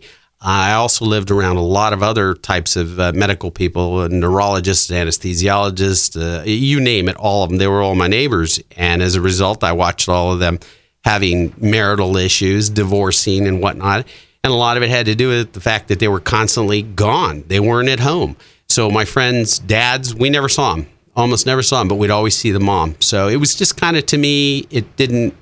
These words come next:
scream, "This is family life. This is more, th-, this would be harder." And so I kinda didn't wanna go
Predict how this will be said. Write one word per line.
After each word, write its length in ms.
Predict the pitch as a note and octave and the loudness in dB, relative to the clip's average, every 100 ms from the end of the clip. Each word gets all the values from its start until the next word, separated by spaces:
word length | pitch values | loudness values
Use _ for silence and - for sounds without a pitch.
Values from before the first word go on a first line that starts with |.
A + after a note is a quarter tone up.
| _ - | _ -6
scream, 600 | - C3 A#2+ A#2 G#2 - B2+ | -2 0 2 0 -2 -4 -2
"This 160 | B2 | 0
is 120 | A2+ | 0
family 440 | - B2+ A#2+ G#2+ F2+ | 0 0 2 2 2
life. 360 | E2 E2+ F2 - | 2 0 -2 -2
This 180 | G#2+ B2 | 0 0
is 100 | A2 | 0
more, 320 | G#2 F#2+ F2 - - _ _ - | 2 0 -2 -10 -20 _ _ -2
th-, 140 | A#2+ | -2
this 220 | C3 C#3 - | 0 0 0
would 140 | A#2+ | 0
be 140 | B2 | 0
harder." 460 | F2+ G#2+ F#2+ C#2+ - - | 2 2 2 -2 -6 -4
And 160 | G#2 G2+ | -2 0
so 180 | A#2+ A2+ | 0 0
I 140 | A#2+ | 0
kinda 300 | - G#3+ G#3 | -2 0 0
didn't 400 | C3 C3+ C#3+ A#2 | 0 0 0 0
wanna 240 | B2 A2+ | 2 0
go 380 | G2+ G#2+ G#2 F#2+ | 0 0 0 -2